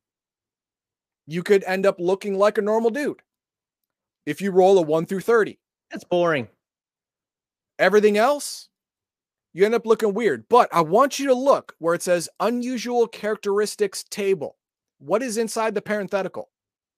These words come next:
Speaker 2: Mandatory.
Speaker 1: Try again.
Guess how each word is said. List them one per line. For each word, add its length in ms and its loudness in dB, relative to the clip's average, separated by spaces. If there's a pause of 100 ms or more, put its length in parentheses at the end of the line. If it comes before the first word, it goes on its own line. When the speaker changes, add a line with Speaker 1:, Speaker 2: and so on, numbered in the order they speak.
(880)
Speaker 2:
Mandatory. 600 -2 (2500)
Speaker 1:
Try 160 -6
again. 260 -10